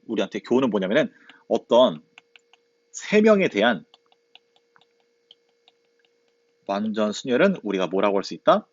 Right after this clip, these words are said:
음, 두 가지라고 할 수 있다. 그죠? 자, 그러면은 우리가 사실 이 완전 순열에 대한 주제는 굉장히 자주 나오고 또 변형할 수가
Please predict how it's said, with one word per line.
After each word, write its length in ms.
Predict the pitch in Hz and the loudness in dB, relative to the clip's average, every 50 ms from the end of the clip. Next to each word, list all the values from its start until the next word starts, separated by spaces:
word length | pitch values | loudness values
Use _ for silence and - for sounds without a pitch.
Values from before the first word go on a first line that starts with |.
| _ _ _ - | _ _ _ -18
음, 160 | - - - _ _ _ _ _ _ _ _ _ _ _ _ _ _ _ _ _ - | -18 -18 -20 _ _ _ _ _ _ _ _ _ _ _ _ _ _ _ _ _ -20
두 140 | - - 104 | -12 -8 -6
가지라고 360 | 104 95 104 - 92 87 92 | -6 -6 -6 -8 -10 -10 -10
할 60 | 90 | -14
수 140 | - - - | -16 -18 -20
있다. 280 | - _ - - - _ _ _ _ _ _ | -20 _ -20 -20 -20 _ _ _ _ _ _
그죠? 160 | - 113 143 175 - _ _ _ _ _ - - - - - _ | -6 -6 -6 -6 -8 _ _ _ _ _ -20 -20 -20 -20 -10 _
자, 120 | - 160 | -2 0
그러면은 320 | - 180 208 208 190 160 127 | 2 4 4 4 4 4 2
우리가 240 | 110 123 135 131 - | 2 2 2 2 0
사실 320 | 175 175 170 202 156 - - - - - | 0 0 2 2 2 2 0 -6 -6 -2
이 80 | 262 247 | 0 0
완전 560 | 202 - 90 95 110 127 143 156 208 220 220 | 2 2 2 0 0 -4 -2 2 2 2 2
순열에 260 | - - - 208 185 | 0 0 0 0 2
대한 180 | 170 165 156 - | 2 0 0 -2
주제는 420 | - - 113 123 135 175 127 - - _ _ _ _ _ _ | -4 -2 0 0 0 0 -2 -4 -8 _ _ _ _ _ _
굉장히 500 | - 123 127 139 165 165 - 170 160 151 | -2 0 0 0 0 -2 -2 -2 -2 -2
자주 340 | - - - 123 127 - 185 | -4 -4 -4 -2 -2 0 0
나오고 460 | 170 127 104 92 110 151 113 - - _ - | 0 0 0 0 0 0 0 0 -2 _ 4
또 180 | 196 240 240 - - - - _ _ _ - | 4 4 4 2 -2 -16 -20 _ _ _ -10
변형할 480 | - - 120 127 175 208 208 208 202 170 | -6 -4 -2 2 4 6 6 6 4 2
수가 440 | - - 160 175 170 170 165 - | -2 -4 -2 -2 -2 -2 -2 -6